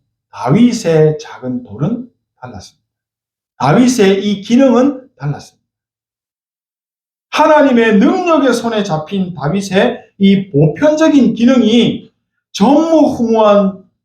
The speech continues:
빛의 경제로 바뀌게 됩니다. 영원한 하나님의 말씀의 능력이 초월적인 능력이 되어서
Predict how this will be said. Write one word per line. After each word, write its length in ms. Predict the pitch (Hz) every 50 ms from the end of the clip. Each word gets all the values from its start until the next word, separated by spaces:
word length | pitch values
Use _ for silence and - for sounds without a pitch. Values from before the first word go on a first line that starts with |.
| _ _ _ _
빛의 640 | _ 269 294 - - - - - - 311 320 294 277
경제로 720 | 208 190 180 180 175 156 160 175 214 214 - - - _ _ _
바뀌게 380 | _ - - - - - 151 123
됩니다. 320 | - 90 90 90 - _ _ _ _ _ _ _ _ _ _ _ _ _ _ _ _ _ _ _ _ _ _ _ _ _ _ _ _ _ _ _ _ _ _ - - 180 175 _ _ _ _ _ _ _ _ _ _ _ _ _ _ _ _ _ _ -
영원한 760 | 120 135 151 160 175 202 240 254 254 302 311 311 320 320 320 320
하나님의 840 | - - - - 339 339 320 302 285 262 240 233 233 226 208 175
말씀의 720 | 147 143 147 165 180 - - - 269 277 285 277 269 226
능력이 720 | 208 269 311 320 302 240 175 175 196 226 202 151 - - - _ _ _ _ _ _ _ _ _
초월적인 920 | - - - - 339 359 359 359 349 302 277 233 - 254 226 208 214 196 185
능력이 400 | 202 247 277 277 254 185 165 147
되어서 600 | 147 147 135 123 120 - 131 135 131 - - -